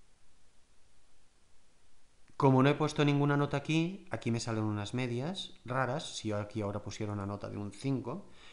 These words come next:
y ahora, por ejemplo, valoro en general este trabajo y veo que está muy bien, o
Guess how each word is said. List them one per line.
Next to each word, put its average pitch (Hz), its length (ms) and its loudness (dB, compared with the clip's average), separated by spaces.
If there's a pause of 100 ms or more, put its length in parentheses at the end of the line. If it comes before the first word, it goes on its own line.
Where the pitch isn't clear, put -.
(100)
y 135 60 2
ahora, 135 140 4
por 139 80 2
ejemplo, 123 240 2
valoro 139 420 4 (520)
en 131 380 4
general 123 420 0
este 127 200 -2
trabajo 139 340 2
y 123 120 0
veo 139 180 4
que 131 80 -6
está 160 420 0
muy 135 380 6
bien, 92 400 -6
o 95 300 -12